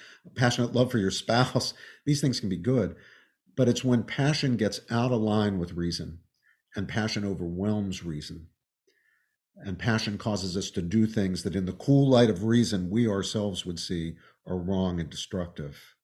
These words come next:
That's when things go, uh, awry.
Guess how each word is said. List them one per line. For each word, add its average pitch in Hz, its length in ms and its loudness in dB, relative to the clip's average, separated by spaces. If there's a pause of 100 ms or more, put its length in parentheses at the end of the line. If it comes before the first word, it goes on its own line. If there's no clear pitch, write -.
(420)
That's 113 260 0
when 101 140 -2
things 87 340 -4
go, 85 520 -6 (200)
uh, 80 400 -10
awry. 85 480 -6